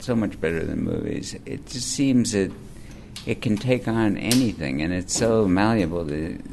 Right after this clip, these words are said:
time form. You know, it can be a six-hour thing. It can be seven years. It can be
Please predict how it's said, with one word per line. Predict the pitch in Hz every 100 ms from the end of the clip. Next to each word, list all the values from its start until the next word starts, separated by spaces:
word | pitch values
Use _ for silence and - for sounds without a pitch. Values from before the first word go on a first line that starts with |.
| -
time | - 113 107 76 73 - - -
form. | - 90 76 69 71
You |
know, | 80
it | 80 78
can | 87
be | 87 82
a | 73
six-hour | - - - 82 85 85
thing. | 82 101 104 92
It | 82
can | 73
be | 76 80 73 - - -
seven | - 73 76 78
years. | 90 104 107 98 82
It |
can | - 69 73
be | 76 73